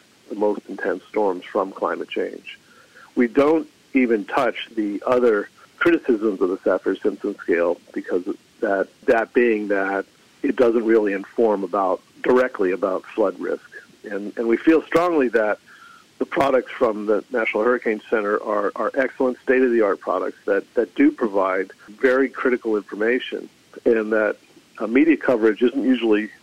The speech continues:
the, often, often misses the, this point. And so, you know, if you're, if you live in Florida and, you know, you live near the coast, you need to know what the danger of storm surge is. And the category is kind of a moot point.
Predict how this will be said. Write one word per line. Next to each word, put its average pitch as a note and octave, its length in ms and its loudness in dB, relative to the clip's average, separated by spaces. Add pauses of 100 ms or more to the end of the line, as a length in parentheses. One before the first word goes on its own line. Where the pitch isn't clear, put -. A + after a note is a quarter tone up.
(120)
the, A2+ 180 -2
often, B2 560 0
often A#2+ 560 0 (260)
misses C3 520 2
the, G2 260 -4 (200)
this A2 160 0
point. A#2 360 -8
And A2+ 180 -2
so, A#2+ 200 4
you C3 120 0
know, A#2 100 4
if A#2 180 0
you're, B2 200 2
if B2+ 120 0
you C#3 120 6
live D#3 140 6
in C3+ 80 0
Florida A2+ 580 2
and, G#2+ 300 -6 (140)
you A2 100 -4
know, G#2 60 -2
you G2+ 120 -2
live A2+ 200 2
near A2+ 160 2
the F#2+ 80 -2
coast, A#2 480 -2
you A2+ 80 -6
need C3 140 0
to A2+ 60 -6
know A2+ 160 0
what A2 200 2
the G2+ 60 -6
danger A2 540 -2
of G2+ 240 -4 (120)
storm C#3+ 340 2
surge - 220 -8
is. - 180 -8 (300)
And G#2 120 -2
the A2+ 60 0
category C3 540 2
is G2+ 100 -6
kind A#2 220 -2
of F#2+ 80 -4
a G2 80 -2
moot A2+ 260 0
point. A#2 400 0